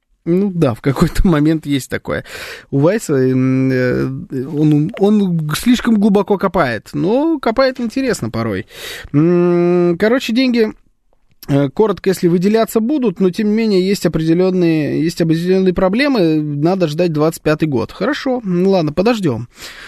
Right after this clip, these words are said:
А, к слову о, м,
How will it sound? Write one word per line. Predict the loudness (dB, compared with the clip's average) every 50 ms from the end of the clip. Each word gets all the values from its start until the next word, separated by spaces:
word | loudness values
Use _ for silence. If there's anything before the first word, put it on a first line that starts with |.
| -14 -4 0
А, | 2 4 4 4 4 2
к | 0 -4
слову | -2 2 2 4 4 4 2 2 0 0
о, | 2 2 2 4 4 4 4 2 2 0 -4 -6 -4
м, | -2 0 2 2 4 4 2 2 2 2 2 2 0 -2